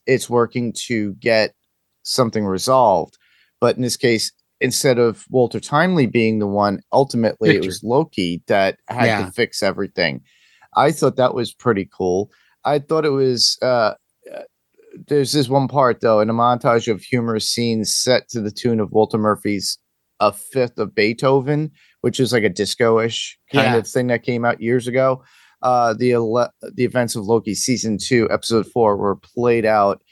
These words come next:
Speaker 1: in several different ways from many different perspectives, according to
Speaker 2: Yeah.
Speaker 1: what they, I saw online.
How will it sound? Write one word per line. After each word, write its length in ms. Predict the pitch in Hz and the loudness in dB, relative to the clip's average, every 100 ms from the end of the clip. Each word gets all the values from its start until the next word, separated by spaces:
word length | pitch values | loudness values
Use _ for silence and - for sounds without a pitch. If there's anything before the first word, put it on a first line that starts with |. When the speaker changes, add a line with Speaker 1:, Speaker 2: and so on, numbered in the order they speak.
| _ _ - | _ _ -10
Speaker 1:
in 120 | 104 | -8
several 360 | - 123 107 | -2 -2 0
different 320 | 104 110 - 113 | -4 -4 -6 -2
ways 300 | 104 101 - | 0 0 -2
from 400 | 113 104 98 101 | -4 -2 -2 -2
many 240 | 107 104 | -2 -2
different 360 | 95 107 98 - | -2 -4 -6 -12
perspectives, 720 | 101 - 101 95 104 90 - - | -12 -2 -2 0 -4 -6 -8 -14
according 400 | - 107 101 101 | -4 -2 -2 -2
to 60 | 127 | 0
Speaker 2:
Yeah. 60 | |
Speaker 1:
what 60 | 123 | 2
they, 220 | 95 92 - | 2 0 0
I 100 | 104 | -2
saw 240 | - 98 95 | 0 0 0
online. 480 | 92 98 98 80 | 0 2 2 0